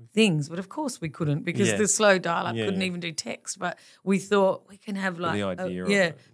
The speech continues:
Speaker 1: but the i-, we could see the idea of it, and
Speaker 2: Yeah.
Speaker 1: we, I worked with this, um, fantastic guy in, um, in Canada who sadly passed away now, but Peter Wintonic, and together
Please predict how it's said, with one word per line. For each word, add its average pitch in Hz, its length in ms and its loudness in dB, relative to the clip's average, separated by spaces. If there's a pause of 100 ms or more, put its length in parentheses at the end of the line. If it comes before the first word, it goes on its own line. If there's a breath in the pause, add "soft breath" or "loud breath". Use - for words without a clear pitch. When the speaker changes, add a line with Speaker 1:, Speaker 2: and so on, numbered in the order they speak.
Speaker 1:
but 180 120 -6
the 196 140 0
i-, 180 200 0 (100)
we 185 140 -8
could 175 180 -8
see 180 220 -4
the 175 140 -2
idea 160 380 -6
of 156 100 -6
it, 160 100 -4
and 175 80 -6
Speaker 2:
Yeah. 165 80 -8
Speaker 1:
we, 160 180 -14 (320 soft breath)
I 175 80 2
worked 180 320 0
with 170 160 -14
this, 170 320 -12
um, 160 260 -6
fantastic 170 720 -10
guy 160 360 -10
in, 160 340 -12
um, 156 300 -14 (420 soft breath)
in 165 240 -6
Canada 165 600 -4
who 151 180 -8
sadly 151 420 -6
passed 151 400 -10
away 156 240 -6
now, 156 180 -6
but 151 180 -12 (300 soft breath)
Peter 165 300 -4
Wintonic, 160 640 -6
and 160 240 -8
together 170 580 -2